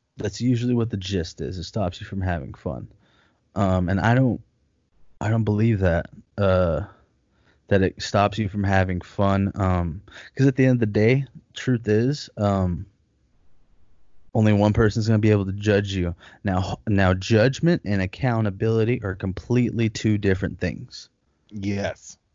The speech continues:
Speaker 1: And I think people don't understand that when you hold somebody accountable, okay,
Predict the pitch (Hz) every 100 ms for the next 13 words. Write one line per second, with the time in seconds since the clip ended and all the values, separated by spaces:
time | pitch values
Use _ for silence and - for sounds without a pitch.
0 | _ _ _ _ - 107 98 92 110 107
1 | 123 117 120 117 113 101 - 113 98 87
2 | 95 92 98 107 110 113 120 117 107 101
3 | 95 131 131 123 92 80 - - _ _
4 | _ _ _ _ _ _ - 95 92 101
5 | 104 110